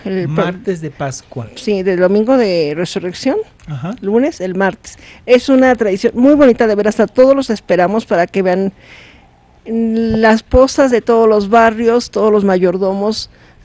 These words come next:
Speaker 1: llevan sus imágenes y sacan lo,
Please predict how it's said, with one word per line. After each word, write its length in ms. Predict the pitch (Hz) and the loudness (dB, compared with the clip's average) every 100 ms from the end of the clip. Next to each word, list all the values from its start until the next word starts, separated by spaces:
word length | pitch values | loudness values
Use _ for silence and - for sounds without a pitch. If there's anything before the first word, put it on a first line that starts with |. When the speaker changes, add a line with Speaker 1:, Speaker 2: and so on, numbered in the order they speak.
| - 196 | -12 0
Speaker 1:
llevan 280 | 208 208 214 | 2 2 0
sus 200 | 214 214 | -4 -4
imágenes 800 | 196 220 214 233 240 285 - - - - - | 0 0 2 0 2 -2 -4 -14 -18 -20 -12
y 140 | 202 | -10
sacan 460 | - 214 - 208 190 | -6 -6 -4 -4 -2
lo, 460 | 165 156 147 160 | -2 -2 -4 -8